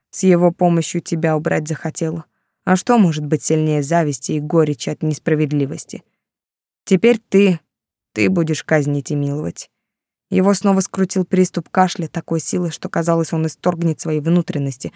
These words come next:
брызгаясь кровью и задыхаясь. Я промокал его губы, лоб, сжимал руки, хаотично дёргающиеся и хватающие воздух, пока он не затих и не закрыл глаза. Больше он на меня не смотрел. Долго молчал,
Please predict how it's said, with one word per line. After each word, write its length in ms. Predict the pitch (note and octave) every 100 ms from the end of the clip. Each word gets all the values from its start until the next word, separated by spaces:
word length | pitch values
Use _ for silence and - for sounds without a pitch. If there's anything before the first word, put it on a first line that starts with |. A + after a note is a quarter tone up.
| _ _
брызгаясь 540 | E3+ F3 D3+ D#3 D3+
кровью 460 | - E3 D#3+ D3+ D3
и 40 |
задыхаясь. 640 | C#3+ D3 D3 D#3 C#3+ C3 _ _ _ _ -
Я 100 | E3+
промокал 480 | F3+ E3+ E3+ F3+ F3
его 220 | E3 D#3+
губы, 360 | D#3+ F3 E3 D#3+
лоб, 360 | D#3+ D#3+ - -
сжимал 480 | E3 D#3+ E3+ E3+ D#3+
руки, 240 | E3 -
хаотично 580 | F3 E3+ D#3 F#3+ - E3
дёргающиеся 760 | D#3 D#3+ D#3+ D#3+ - D#3 - D#3
и 40 |
хватающие 640 | - D#3+ - D#3+ - E3
воздух, 460 | D3 D#3 D3+ E3 - _ _ _ _
пока 260 | F3 - E3+
он 200 | E3 D#3
не 80 |
затих 420 | D3+ D3+ - F3+ _ _ _ F3
и 80 |
не 100 | F3+
закрыл 400 | E3+ D#3+ - E3
глаза. 440 | D#3+ D#3+ D3 C#3+ B2 _ _ _ _ _ _ -
Больше 420 | F3 G3 G3 F#3
он 180 | E3+ D3+
на 60 |
меня 260 | D3 D3 D3+
не 120 | D3+
смотрел. 540 | - E3 D3 - - - _ _ _ _ _ _ _ -
Долго 400 | F#3 G3+ G3+ E3+
молчал, 540 | D#3 D#3+ - G3+